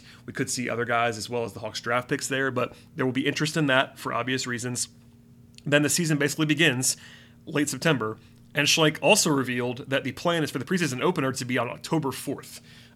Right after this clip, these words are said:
Um, that's on the road, according to what he said on this interview with ninety-two nine, and then the first home preseason game will be October sixth. Now, obviously, those games don't, don't count,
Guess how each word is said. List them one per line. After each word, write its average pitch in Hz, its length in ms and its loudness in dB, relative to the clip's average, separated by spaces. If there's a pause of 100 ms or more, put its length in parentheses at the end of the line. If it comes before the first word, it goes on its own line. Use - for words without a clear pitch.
Um, 123 400 0 (220)
that's - 420 0 (100)
on 135 140 -2
the 117 80 -2
road, 131 400 2
according 147 300 0
to 143 40 0
what 139 140 2
he 151 140 4
said 151 240 2
on 135 180 0
this 139 160 -4
interview 139 320 -2
with 135 140 -6
ninety-two 135 260 -2
nine, 135 320 2 (340)
and 135 80 -2
then 131 60 0
the 123 80 -4
first 147 320 0
home 147 500 0 (120)
preseason 131 340 -2
game 113 300 0 (200)
will 135 80 -8
be 127 120 0
October 117 340 -2
sixth. - 340 -4
Now, 127 140 -6 (100)
obviously, 139 280 -2
those 135 100 0
games 143 160 0
don't, 131 220 -6
don't 131 180 -4
count, 143 420 -2